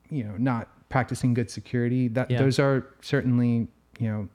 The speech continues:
Speaker 1: hacks or ransomware, you know, like the hospitals that got ransomed for Bitcoin.
Speaker 2: Yeah.
Speaker 1: Th-, there's stuff in the news about that.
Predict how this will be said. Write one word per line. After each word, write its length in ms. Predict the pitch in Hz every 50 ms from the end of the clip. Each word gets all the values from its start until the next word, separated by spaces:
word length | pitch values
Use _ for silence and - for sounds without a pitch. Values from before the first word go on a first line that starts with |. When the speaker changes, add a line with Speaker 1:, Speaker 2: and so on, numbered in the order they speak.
| _ -
Speaker 1:
hacks 320 | - - 120 120 117 -
or 180 | 139 143 165 165
ransomware, 560 | 156 165 156 147 - 165 160 156 156 156 147
you 80 | 147 143
know, 100 | 139 131
like 140 | 120 117 -
the 60 | - 110
hospitals 540 | 107 123 120 - - 131 127 123 117 - -
that 160 | 120 113 101
got 240 | 113 120 117 - 113
ransomed 360 | 117 113 - - 123 117 110
for 140 | - 117 107
Bitcoin. 500 | 117 113 - - 127 123 123 120 117 117 - _ - -
Speaker 2:
Yeah. 240 | - 120 117 117 117 - _ -
Speaker 1:
Th-, 120 | 127 123 - - _
there's 260 | - 135 123 117 -
stuff 280 | - - - 123 110 -
in 60 | 120
the 60 | 117
news 200 | 113 113 117 107
about 220 | 110 110 110 107 -
that. 280 | - 113 113 110 -